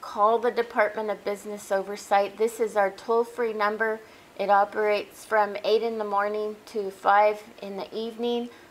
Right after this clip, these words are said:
Our website operates, of course, twenty-four seven and is... Um, has a wealth of information for the potential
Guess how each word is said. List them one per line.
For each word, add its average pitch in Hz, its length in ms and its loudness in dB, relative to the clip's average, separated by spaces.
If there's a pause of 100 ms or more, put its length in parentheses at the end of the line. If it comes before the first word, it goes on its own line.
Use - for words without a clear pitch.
(100)
Our 196 160 0
website 208 760 2
operates, 202 640 0
of 214 180 -4
course, 220 480 -2
twenty-four 240 600 -2
seven 247 600 0
and 202 560 -6
is... 190 460 -4
Um, 185 380 -4 (460)
has 202 220 2
a 202 80 4
wealth 220 360 4
of 190 160 -6
information 196 760 -8
for 185 320 -8
the 185 300 -10
potential 196 720 -6